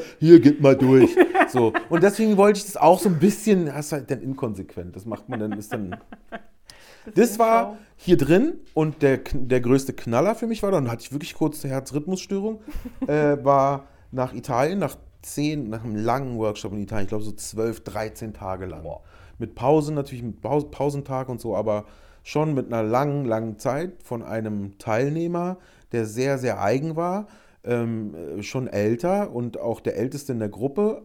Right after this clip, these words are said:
Speaker 1: aber, was heißt aber, ähm, und sehr, sehr agil, sehr, ähm, euphorisch, fast schon enthusiastisch, ab und zu auch ein bisschen viel,
Speaker 2: Hm.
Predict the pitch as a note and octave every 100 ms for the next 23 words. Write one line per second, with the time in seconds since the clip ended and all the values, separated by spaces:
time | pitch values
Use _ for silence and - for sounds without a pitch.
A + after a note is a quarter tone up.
0 | _ G#2+ A#2+ D3+ E3 G2 G2 G#2 - G#2
1 | G2+ F2+ - _ _ - A#2 A#2 - C3
2 | C3 - _ _ _ _ - G#2+ E3 G3
3 | E3 D3 B2+ A#2 D3+ A3 D4 - _ _
4 | - C#3 D3+ C#3+ C3 B2+ G#2 A#2+ A#2+ A#2
5 | A2 - - _ _ _ _ _ _ -
6 | C3+ - G3+ G3+ A#3+ C4 D3+ C#3+ D3+ -
7 | C3+ C#3+ B2 A2 A2+ - A3+ C4 - -
8 | - - - C3+ E3+ D#3+ - - C#3 D3+
9 | - D3+ - - D3+ G#3+ F4+ G4 _ _
10 | A#3+ A#3+